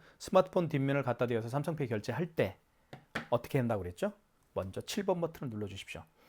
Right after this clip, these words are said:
이 칠 번 버튼이 바로 이 멀티패드를 활성화시키는 그런 기능을 하는 버튼이라고 보시면 될 것 같습니다.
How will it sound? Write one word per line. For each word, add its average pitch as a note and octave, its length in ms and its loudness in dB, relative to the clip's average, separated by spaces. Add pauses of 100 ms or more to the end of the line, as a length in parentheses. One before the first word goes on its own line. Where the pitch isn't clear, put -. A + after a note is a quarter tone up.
(160)
이 D#3 80 2
칠 G3 200 -2
번 G#3+ 180 6
버튼이 D3+ 320 2
바로 B2+ 400 0 (160)
이 D3+ 100 2
멀티패드를 C3+ 800 0 (360)
활성화시키는 E3+ 880 -2 (880)
그런 B2+ 360 -2
기능을 E3 400 4
하는 C3 160 2
버튼이라고 C3 420 -2
보시면 A2 180 -4
될 G2+ 100 -8
것 - 120 -4
같습니다. G#2 420 -8